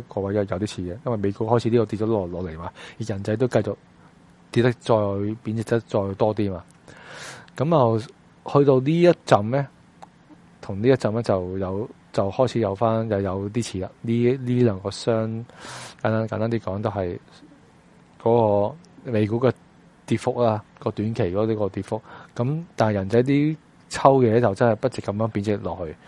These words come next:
噉你話係咪成件事係咪真係好似咧？我又覺得就，你話嗰個貶值嗰方面係咪美股跌，人仔又，呃，應該噉講，人仔貶值就美股一定跌咧？我覺得睇呢幅圖咧，我又覺得又唔係話太過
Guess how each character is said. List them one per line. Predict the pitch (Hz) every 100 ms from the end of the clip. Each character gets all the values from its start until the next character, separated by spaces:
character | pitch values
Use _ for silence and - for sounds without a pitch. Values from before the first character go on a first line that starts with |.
| - - - -
噉 | 139 170
你 |
話 | 135
係 | 107
咪 | 107 107
成 | - 90 92 104
件 | 104 107
事 | 104 110
係 | 104
咪 | 107
真 | 135
係 |
好 | 113 101 123
似 | - 98
咧？ | 107
我 | 113 101
又 | 90 90 -
覺 | 98 -
得 | 117 -
就， | 98 85 78 78 - - - - -
你 | 120
話 | 117 107
嗰 | 107 143
個 | 131 -
貶 | 110 135
值 | 131 110
嗰 | - 107
方 | - 120
面 | 101 101
係 |
咪 | 107
美 | 107
股 | 107 139
跌， | 131 113 - -
人 | 98 95 92 95
仔 | 117
又， | 127 110 95 95 135
呃， | 131
應 | 147 127
該 | 113
噉 |
講， | 117
人 | 113 95
仔 | 110 120
貶 | 113 123
值 | -
就 | -
美 | 98
股 | 107 127
一 |
定 | 123 131 107 98
跌 | 113
咧？ | 104 113 - - - - -
我 | 113
覺 | 127
得 |
睇 | - 113
呢 | 135
幅 | 156
圖 | - 92
咧， | 123
我 | 101
又 | 98 92
覺 | 101
得 | 113
又 | 92
唔 | 87 135 110 92
係 | 90
話 | 85
太 | - 98 95
過 | 95 92 90